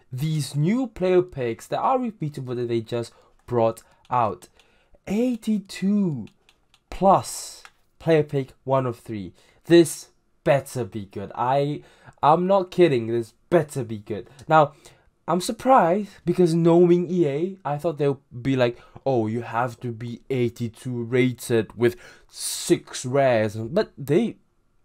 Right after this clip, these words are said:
surprisingly made it pretty reasonable. Like, it's a bit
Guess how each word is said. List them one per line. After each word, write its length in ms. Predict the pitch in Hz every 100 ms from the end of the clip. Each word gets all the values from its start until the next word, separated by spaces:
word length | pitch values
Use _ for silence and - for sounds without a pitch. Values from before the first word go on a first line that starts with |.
| _ _ _
surprisingly 920 | - - 196 311 214 131 107 123 139 - 123 -
made 260 | 196 247 277
it 220 | 311 -
pretty 240 | 294 330
reasonable. 580 | 311 330 349 185 104 80 -
Like, 180 | 151 - - - -
it's 160 | 277
a 60 | 320
bit 400 | 175 359 359